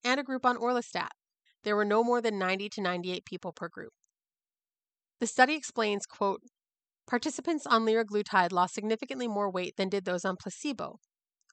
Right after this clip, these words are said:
by which they mean that those on the highest dose of liraglutide lost about nine point seven pounds more than those on the placebo over twenty weeks. Next, they cite the three lead studies. These are four studies that look at liraglutide in combination with other drugs for the treatment of type two diabetes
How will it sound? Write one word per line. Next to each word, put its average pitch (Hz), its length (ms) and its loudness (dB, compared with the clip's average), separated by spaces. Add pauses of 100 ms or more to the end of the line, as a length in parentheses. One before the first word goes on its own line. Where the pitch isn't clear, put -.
(120)
by 247 220 6
which 269 240 -2
they 294 120 0
mean 220 200 2
that 185 120 0
those 202 220 2
on 208 120 6
the 180 180 -2
highest 226 300 2
dose 247 180 0
of 226 100 -4
liraglutide 202 680 2
lost 185 260 0
about 180 240 0
nine 185 240 0
point - 260 -6
seven 185 280 0
pounds 175 360 -2
more 175 300 -4
than 185 180 -6
those 175 220 -2
on 180 100 -2
the 180 80 -4
placebo 170 540 -4
over 175 160 -8
twenty 165 260 -8
weeks. - 440 -16 (1700)
Next, 233 240 2
they 294 100 2
cite 214 280 2
the 208 80 -4
three 185 260 -4
lead 240 240 -6
studies. 135 500 -10 (340)
These 269 280 -2
are 370 100 4
four 294 260 -2
studies 220 360 0
that - 120 -4
look 226 200 0
at 262 80 -10
liraglutide 208 720 0
in 180 120 -4
combination 214 640 0
with 185 140 -2
other 262 260 0
drugs 175 360 -4
for 233 80 -10
the 226 80 0
treatment 277 340 -6
of - 80 -8
type 214 260 -2
two 226 140 -8
diabetes 180 760 0